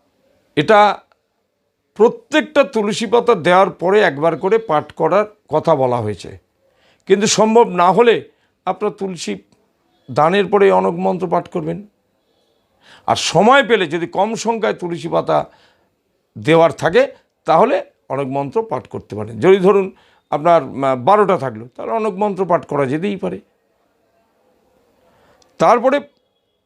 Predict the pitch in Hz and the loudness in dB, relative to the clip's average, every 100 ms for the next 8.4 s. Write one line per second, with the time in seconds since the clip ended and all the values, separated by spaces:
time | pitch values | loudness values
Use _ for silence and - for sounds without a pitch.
0 | _ _ _ _ _ 143 156 180 170 117 | _ _ _ _ _ -4 0 2 0 -4
1 | 117 95 95 82 _ _ _ _ _ _ | -6 -8 -16 -20 _ _ _ _ _ _
2 | _ _ _ _ _ _ _ _ _ _ | _ _ _ _ _ _ _ _ _ _
3 | _ 107 123 147 165 180 170 131 139 165 | _ -2 2 4 2 2 -2 -2 -2 0
4 | 180 214 247 254 _ _ _ _ _ - | 2 4 4 2 _ _ _ _ _ -4
5 | 139 139 139 160 214 208 208 190 185 135 | -2 -2 -4 0 0 2 0 0 -2 0
6 | 139 - 190 185 214 - - _ _ _ | -2 0 2 4 4 0 -10 _ _ _
7 | _ _ _ _ _ _ _ _ _ - | _ _ _ _ _ _ _ _ _ 0
8 | 151 135 143 | 0 2 0